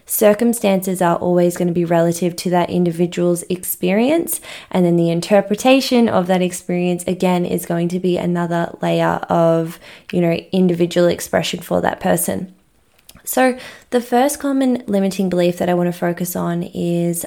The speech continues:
"I am not enough." So an example of this is, you know, maybe you hold yourself back from asking for that pay rise because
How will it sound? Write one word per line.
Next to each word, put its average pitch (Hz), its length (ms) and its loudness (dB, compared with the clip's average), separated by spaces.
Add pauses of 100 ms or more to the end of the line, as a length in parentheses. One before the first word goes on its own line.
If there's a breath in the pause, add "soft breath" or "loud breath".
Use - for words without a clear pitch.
"I 180 200 -2
am 185 160 2
not 175 160 2
enough." - 480 -4 (420 loud breath)
So - 240 0
an 226 440 2
example 233 500 2
of 233 160 2
this 202 340 2
is, 185 640 2 (100)
you 202 100 -4
know, 175 280 0
maybe 190 300 2
you 185 140 0
hold 185 260 0
yourself 175 500 -6
back 262 320 0
from 196 260 0
asking 175 420 -2
for 180 100 -16
that - 260 -2
pay 220 240 0
rise 214 320 4
because 185 420 0